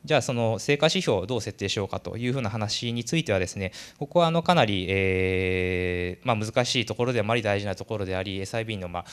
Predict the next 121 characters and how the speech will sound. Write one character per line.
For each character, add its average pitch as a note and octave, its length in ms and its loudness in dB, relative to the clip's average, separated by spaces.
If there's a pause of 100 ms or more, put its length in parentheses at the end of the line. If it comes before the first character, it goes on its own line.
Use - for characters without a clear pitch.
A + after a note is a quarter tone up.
(120)
面 G#2 160 -6
白 A2+ 140 -4
い F#2+ 40 -10
と - 80 -10
こ G2 120 -6
ろ F#2 40 -4
で F2 80 -6
も E2+ 80 -8
あ F2 60 -2
る D#2+ 80 -6
と - 80 -8
い F#2 40 -4
う G2 40 -6
ふ - 20 -4
う C3+ 40 -4
に C3+ 60 -2
思 G2+ 120 0
っ F#2+ 40 -2
て - 120 -6
い - 20 -2
る F2 60 -8
と F#2+ 100 -6
こ - 80 -4
ろ F2+ 100 -2
で F2 60 -6
あ F2 60 -2
り F2 60 -8
ま F2 100 -8
す。 - 200 -12 (960)
で、 C#3+ 80 -4
実 C#3 200 -2
際 F3 120 0
に F3 100 -2
じ F3 60 4
ゃ A2+ 240 8
あ、 D#2+ 60 -4
え G2 80 0
ー - 20 -4
と、 F#2+ 640 0 (180)
重 B2 160 -2
症 A2+ 140 0
化 A2+ 140 4
予 A#2 80 2
防 G2+ 160 0
で F2+ 80 -2
あ - 20 -2
っ F#2 100 -6
た F2+ 140 -6
り、 F#2+ 220 -6
検 G#2 200 -6
診 A2+ 100 -8
率 - 180 -8
向 G2 160 -6
上 F#2 100 -6
で F#2 80 -6
あ F2+ 60 -4
っ - 40 -10
た - 140 -10
り、 F2 80 -12
ま F2+ 80 -10
あ、 - 20 -10
そ - 120 -6
う - 20 -6
い - 20 -6
っ - 20 -4
た B2 100 -2
と C#3 80 -4
こ D3 80 2
ろ D3+ 80 2
の G2 100 2 (220)
議 A2 80 -4
論 G2 100 -2
を - 20 -4
設 - 180 -6
定 G2+ 100 -6
し - 100 -8
た - 60 -14
と G#2+ 40 -10
き - 120 -8
に、 A2 180 -4 (320)
じ B2 80 -6
ゃ A#2 40 2
あ - 20 0
何 F#3 240 -4
を B2 80 0
そ A2+ 100 -2
の、 F#2+ 300 0 (120)
ま G#2 100 -6
あ、 - 20 -2
医 A#2 40 -2
療 D#3 100 0
費、 D#3 100 -4
介 A#2+ 160 2
護 C3 80 0
費 C3+ 120 -2
み G#2+ 80 -4
た G2 100 -2
い - 20 -2
な F2 80 -6
と G2 80 -8
こ A#2 100 -4
ろ A2 80 0
が F2+ 280 -2
最 A2 200 -4
終 A2 140 -6
目 G#2+ 200 -4
標 G2+ 140 -8
と G2+ 80 -12
し - 80 -8
て G2 80 -6
は F#2+ 80 -2
あ F#2 40 -4
る F#2+ 100 -6
ん - 20 -10
で F#2 80 -8
し - 100 -8
ょ F#2+ 60 -8
う E2 60 -12
け F#2 100 -8
ど F2 60 -10
も、 F#2 240 -6